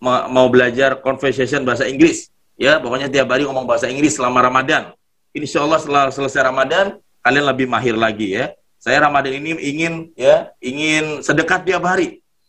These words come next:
Nah, ini kalau kalian praktekkan luar biasa. "Saya ingin Ramadan ini, saya niatin membangunkan ayahku, ibuku sebelum sahur." Nah, kalau kalian kemudian menjaga ini, ya, selalu mempraktekkan, itu luar biasa, ya.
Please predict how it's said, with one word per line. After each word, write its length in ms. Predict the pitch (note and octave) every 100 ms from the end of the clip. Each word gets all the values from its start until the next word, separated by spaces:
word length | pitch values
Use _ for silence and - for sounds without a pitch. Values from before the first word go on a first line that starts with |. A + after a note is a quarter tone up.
| _ -
Nah, 220 | F#2 F2+
ini 160 | C3 D#3
kalau 180 | C#3 B2+
kalian 300 | B2+ C3 B2
praktekkan 440 | B2+ C#3+ C#3 E3
luar 280 | C#3 B2 A2
biasa. 480 | G#2 F#2+ - C#2 -
"Saya 200 | C#3+ D#3+
ingin 120 | D#3
Ramadan 420 | C#3+ C#3+ C#3+ D3 D3
ini, 440 | D#3 E3+ F3 - _ _ _ _ _ _ _
saya 240 | C#3+ D#3
niatin 500 | D#3+ D#3+ D#3 D3 E3+
membangunkan 840 | D#3+ D3 C#3+ D3+ D#3+ E3 E3+ E3 _ _ _
ayahku, 640 | - C#3+ D3+ D3 - E3 C#3
ibuku 340 | C#3 C#3 D#3+
sebelum 640 | D#3+ C#3+ C#3 D3+ D3+ D3+ - _ _
sahur." 520 | - G3 G3 E3 A#2+ E2
Nah, 200 | F#2 G#2+
kalau 160 | C3+ C#3
kalian 440 | D3 D3 D3 A#2+ _
kemudian 480 | C#3+ D3+ D3 D3+ D3
menjaga 480 | C#3+ C3+ D3+ D3+
ini, 440 | D#3 D#3+ F#3+ A3 - _ _ _ _
ya, 320 | C#3+ F3+ G#3
selalu 640 | - C#3 C#3 D3 D3 C#3
mempraktekkan, 800 | - C3 C#3+ D3 C#3+ C#3 F3 -
itu 320 | - B2 C3 A#2
luar 320 | A2 G#2+ G2+
biasa, 480 | G2 F#2 F2+ G2 F#2
ya. 320 | C3 F#3